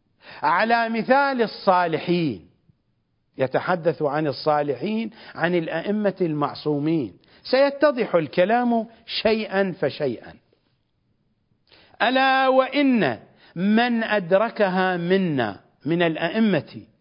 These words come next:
صلوات الله عليه، "يسري فيها بسراج منير، ويحذو فيها على مثال الصالحين". هذا شأن الإمام، فماذا يصنع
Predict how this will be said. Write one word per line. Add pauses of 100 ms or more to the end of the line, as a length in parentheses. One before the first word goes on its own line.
صلوات
الله
عليه، (1000)
"يسري
فيها (720)
بسراج
منير، (1600)
ويحذو
فيها (380)
على
مثال
الصالحين". (220)
هذا
شأن
الإمام، (880)
فماذا
يصنع